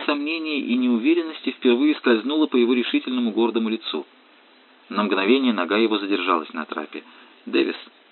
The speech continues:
повелительным тоном сказал он матросу, которому имел причину не доверять, — «выйди из шлюпки. Пришлите на его место этого ворчуна, капитана Бака. Этот дерзкий болтун сумеет помолчать в нужную минуту».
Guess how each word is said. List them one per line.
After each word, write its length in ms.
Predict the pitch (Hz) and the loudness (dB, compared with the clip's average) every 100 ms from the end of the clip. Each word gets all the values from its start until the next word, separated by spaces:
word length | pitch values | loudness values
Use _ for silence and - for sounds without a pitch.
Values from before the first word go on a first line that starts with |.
| _ _ _ _ _ - | _ _ _ _ _ -4
повелительным 540 | 85 87 87 90 87 | 0 2 0 -4 -4
тоном 280 | 110 120 104 | 0 0 -2
сказал 300 | - 85 87 | -6 -2 -2
он 100 | 85 | -2
матросу, 400 | 85 113 131 - | -4 -2 -2 -2
которому 360 | 92 95 95 | -6 -4 -4
имел 200 | 95 98 | -4 -8
причину 360 | 90 92 - 98 | -6 -8 -6 -8
не 120 | 95 | -6
доверять, — 380 | 90 92 90 85 - - _ - - _ | -2 2 2 0 -8 -20 _ -20 -20 _
«выйди 260 | 101 139 107 | 2 4 4
из 80 | 90 | 0
шлюпки. 420 | - 82 - 78 _ _ _ _ _ _ _ _ _ _ _ _ | -2 -4 -4 -18 _ _ _ _ _ _ _ _ _ _ _ _
Пришлите 500 | 123 143 - 185 151 | 6 6 4 4 4
на 80 | 143 | 6
его 220 | 143 143 | 6 6
место 360 | 151 151 - | 2 -2 4
этого 300 | 131 120 123 | 4 6 6
ворчуна, 540 | 117 120 - 131 120 82 - | 6 2 0 4 4 2 -4
капитана 440 | 104 113 113 110 | -2 0 2 2
Бака. 340 | 107 104 - 87 - _ _ _ _ _ - _ | 6 4 4 -8 -18 _ _ _ _ _ -20 _
Этот 320 | - 131 147 - - | -2 2 2 0 -8
дерзкий 480 | 113 127 135 - 127 | 0 4 4 4 4
болтун 380 | 123 127 139 120 | 6 6 4 4
сумеет 360 | 135 131 123 | 2 4 2
помолчать 520 | - 120 120 - 139 92 | 2 4 4 2 -2 -2
в 40 | |
нужную 360 | 90 80 85 82 | -8 -6 -6 -6
минуту». 380 | 80 78 - | -8 -10 -14